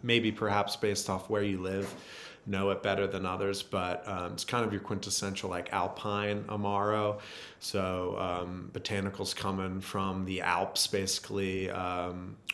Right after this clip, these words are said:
right by the Swiss border of Italy. It's very kind of, uh, mentholated, I guess you could say, uh, more on the kind of mint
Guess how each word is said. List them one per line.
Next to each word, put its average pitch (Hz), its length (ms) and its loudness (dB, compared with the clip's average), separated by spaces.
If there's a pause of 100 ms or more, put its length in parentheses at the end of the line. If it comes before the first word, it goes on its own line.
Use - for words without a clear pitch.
right 90 200 0
by 92 200 0
the 95 80 -4
Swiss 101 460 -4
border 98 540 0
of 92 120 -4
Italy. 95 540 0 (300)
It's - 260 -2
very 98 800 2 (200)
kind 95 280 -2
of, 90 280 -4
uh, 92 340 0
mentholated, 113 1080 4
I 117 100 4
guess 113 260 2
you 117 60 -4
could 117 180 -2
say, 113 420 6 (340)
uh, 98 260 0
more 104 480 2
on 104 240 2
the 95 440 0 (760)
kind 104 220 -4
of 101 60 0
mint 104 680 0